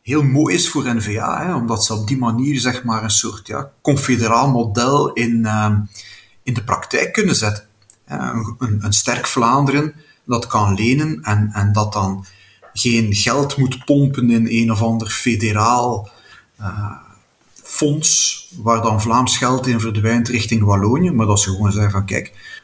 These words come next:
wij lenen en jullie kunnen ermee opbouwen." Ik vind dat mooi, enfin,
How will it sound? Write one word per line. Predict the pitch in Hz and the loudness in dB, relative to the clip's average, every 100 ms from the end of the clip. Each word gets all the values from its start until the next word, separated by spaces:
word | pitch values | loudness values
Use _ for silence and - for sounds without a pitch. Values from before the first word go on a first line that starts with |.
| _ _ | _ _
wij | 101 104 101 | -2 0 0
lenen | 98 107 147 160 - | 0 2 2 -2 -8
en | - 92 | -6 -2
jullie | 104 110 | 0 0
kunnen | 113 107 104 101 | 0 0 2 4
ermee | 95 85 87 85 85 - | 0 -2 -4 -4 -8 -10
opbouwen." | 127 120 127 165 143 107 101 - _ _ _ _ | -8 -4 0 2 2 0 -4 -12 _ _ _ _
Ik | - | -6
vind | 135 | 0
dat | 123 | 2
mooi, | 107 120 110 104 | 4 4 2 2
enfin, | 104 92 110 101 | 0 0 -2 -4